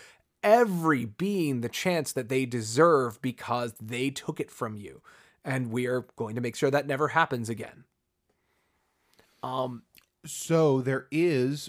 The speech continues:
Speaker 2: one other thing we should call out about the Tarkin Doctrine, and that's that it has its origins in
Speaker 1: Yeah.
Speaker 2: Legends. So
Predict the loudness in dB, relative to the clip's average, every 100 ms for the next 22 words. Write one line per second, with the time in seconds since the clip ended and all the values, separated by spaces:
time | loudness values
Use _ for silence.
0 | -10 -6 -4 -4 -4 -4 -6 -8 -10 -8
1 | -10 -12 -14 -10 -8 -8 -10 -12 -14 -16
2 | -14 -12 -12 -16 -16 -18 -14 -12 -8 -8
3 | -8 -6 -8 -8 -20 _ -10 -8 -6 -6
4 | -6 -10 -10 -8 -8 -8 -8 -8 -10 -10
5 | -10 -6 -4 -2 -2 -2 -4 -6 -10 -4
6 | -2